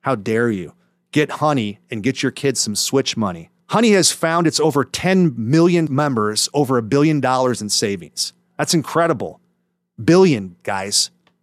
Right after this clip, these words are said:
That's some serious savings. It's not like they're just saving you a nickel.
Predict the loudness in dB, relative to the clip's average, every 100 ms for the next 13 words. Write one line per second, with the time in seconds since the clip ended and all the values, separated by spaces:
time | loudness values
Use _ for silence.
0 | _ -6 -2 0 2 4 4 4 2 0
1 | 0 -4 -2 0 0 0 -2 0 0 0
2 | 0 0 0 0 -2 -2 -6 -6